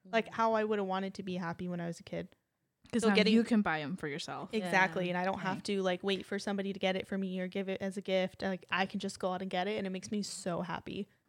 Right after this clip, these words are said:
Speaker 3: Dang. Then, you know what? Yeah, that's how I'm gonna view <laughs> every purchase, I
Speaker 2: <laughs>
Speaker 3: think.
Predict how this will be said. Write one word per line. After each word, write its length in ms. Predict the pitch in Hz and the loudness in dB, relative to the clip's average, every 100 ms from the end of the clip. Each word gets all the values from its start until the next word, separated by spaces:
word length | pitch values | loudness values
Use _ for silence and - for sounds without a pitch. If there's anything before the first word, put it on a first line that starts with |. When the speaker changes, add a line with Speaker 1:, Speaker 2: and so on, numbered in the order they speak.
| _ _ _ _ | _ _ _ _
Speaker 3:
Dang. 300 | 196 190 185 - _ _ _ | -10 -8 -10 -14 _ _ _
Then, 320 | 226 220 208 - _ | 4 4 2 -4 _
you 120 | 220 | 2
know 120 | 214 214 | 4 6
what? 180 | 233 254 | 4 2
Yeah, 160 | 190 180 - | -2 -2 -2
that's 200 | 202 - | -2 2
how 100 | 226 | 4
I'm 100 | 220 | 6
gonna 160 | 214 208 | 6 4
view 160 | 202 202 | 6 6
<laughs> 0 | |
every 240 | 285 339 | 8 6
purchase, 600 | 269 294 330 320 339 381 359 | 8 12 12 12 12 10 10
I 180 | 440 | 10
Speaker 2:
<laughs> 60 | 311 | 10
Speaker 3:
think. 380 | 320 330 359 | 6 2 -2